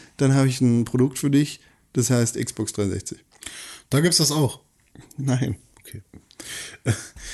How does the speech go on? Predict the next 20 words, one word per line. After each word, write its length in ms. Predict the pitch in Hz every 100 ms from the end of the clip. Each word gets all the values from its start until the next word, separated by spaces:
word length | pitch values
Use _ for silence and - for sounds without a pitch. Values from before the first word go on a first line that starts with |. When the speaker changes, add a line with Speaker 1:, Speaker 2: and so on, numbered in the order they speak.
| - -
Speaker 2:
Weil 400 | 120 139 127 120 131
Speaker 1:
Ja, 140 | 143
Speaker 2:
hier 200 | 202 208
Speaker 1:
und 100 | 170
das 140 | 185 175
ist 140 | 180
halt 120 | 180
ganz 180 | 170 160 -
cool, 220 | 185 135
weil 140 | 123
du, 160 | 131 123
weil 100 | 123
du 80 | 120
halt 240 | 117 110
Reihe 220 | 107 131 135
für 200 | 131 107
Reihe 320 | 110 113 107
immer 440 | - 117 110 107 123
dazu 320 | 110 - 160
bekommst 560 | 143 127 135 131 -